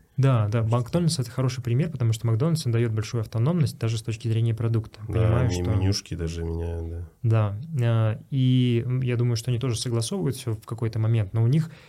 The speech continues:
Speaker 1: вот есть страна, есть принятие решений на основе страны, и мы как бы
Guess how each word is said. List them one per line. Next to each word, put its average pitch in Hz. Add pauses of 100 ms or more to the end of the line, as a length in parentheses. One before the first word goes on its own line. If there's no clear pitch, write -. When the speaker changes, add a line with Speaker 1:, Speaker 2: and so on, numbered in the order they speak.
(380)
Speaker 1:
вот 113
есть 117
страна, 156
есть 123
принятие 117
решений 113
на 107
основе 110
страны, 135
и 151
мы 127
как 143
бы 113